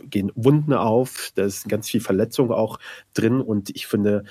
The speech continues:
wenn man auf so einer Bühne dieses Symbol zeigt, muss man das wissen, das muss man irgendwie gelernt haben, äh, das geht so nicht anders, weil diese Verantwortung ist da schon sehr hoch.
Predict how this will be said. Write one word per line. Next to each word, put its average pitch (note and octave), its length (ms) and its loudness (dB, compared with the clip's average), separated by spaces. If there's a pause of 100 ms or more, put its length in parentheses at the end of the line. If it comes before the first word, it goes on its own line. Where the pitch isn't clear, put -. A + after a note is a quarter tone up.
(220)
wenn A#2+ 160 4
man A2+ 160 4
auf F#2+ 100 -2
so A#2+ 120 2
einer A2 120 2
Bühne A2+ 280 0
dieses G#2+ 180 0
Symbol G#2 300 -2
zeigt, - 520 -4
muss A#2+ 280 0
man A2+ 100 2
das G#2 180 -2
wissen, G#2 300 -4
das F#2 120 -6
muss - 120 -6
man G2 100 0
irgendwie G2+ 220 -2
gelernt G2 500 -2
haben, F#2+ 280 0 (340)
äh, F#2+ 180 -2
das F2+ 160 -6
geht F2+ 160 -6
so F2+ 100 -4
nicht F2 220 -6
anders, F2+ 320 -8
weil F2+ 80 -2
diese F#2+ 140 -6
Verantwortung F#2+ 500 -4
ist F#2 120 -4
da F#2+ 60 -6
schon F2 200 -4
sehr F2 160 -6
hoch. - 260 -8